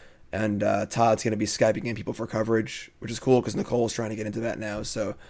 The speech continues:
Nicole might come in and do a, a round or two. Nicole's also doing coverage for her Mercury and Venus League, uh, done by Aspirant. She starts that on Saturday, which is cool too. So there's cool stuff happening, you know, just in the midst of, uh,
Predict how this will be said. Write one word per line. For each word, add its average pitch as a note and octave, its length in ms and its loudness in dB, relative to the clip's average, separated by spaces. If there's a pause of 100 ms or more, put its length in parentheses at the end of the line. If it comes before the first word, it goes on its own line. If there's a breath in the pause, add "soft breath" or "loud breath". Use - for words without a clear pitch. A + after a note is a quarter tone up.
(440 soft breath)
Nicole A#2 240 6
might G#2+ 200 2
come A2 120 2
in G#2+ 240 2
and G2+ 120 -2
do G#2+ 160 6
a, G#2 80 8
a A2 80 4
round A2 240 2
or A2 40 -2
two. A2 280 2
Nicole's A2 320 -2
also A2+ 180 -2
doing G#3 200 -4
coverage G3 440 -2
for G#2+ 340 0
her G#2 320 -4
Mercury A2 400 -2
and G2 80 -2
Venus D3+ 320 -2
League, F2+ 280 -6 (760 soft breath)
uh, G#2 160 -2
done A2 160 -2
by G#2 140 2
Aspirant. G2+ 460 -4 (260)
She A2+ 160 -4
starts A2+ 240 0
that - 300 0
on F#2 420 -6
Saturday, F2+ 500 -4
which - 140 -8
is - 100 -8
cool G2 220 -4
too. - 340 -8
So - 340 -4 (840 soft breath)
there's - 140 4
cool C4 140 12
stuff G#3+ 180 12
happening, C3+ 480 8
you B2 140 2
know, A2 180 6
just A2 280 -4
in A#2+ 140 -2
the A2 60 -2
midst A2 280 -4
of, G#2 120 -6
uh, F#2+ 260 -2